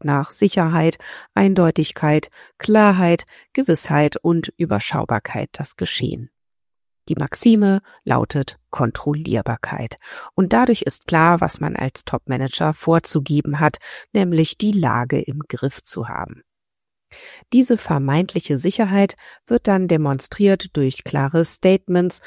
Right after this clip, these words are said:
voller Inbrunst, vorgetragene Überzeugungen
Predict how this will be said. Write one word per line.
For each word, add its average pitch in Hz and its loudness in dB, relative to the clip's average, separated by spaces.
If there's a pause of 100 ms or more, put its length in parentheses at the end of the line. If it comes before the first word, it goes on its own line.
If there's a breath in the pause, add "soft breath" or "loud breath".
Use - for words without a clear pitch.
(180 loud breath)
voller 147 2
Inbrunst, 180 2
vorgetragene 160 0
Überzeugungen 180 2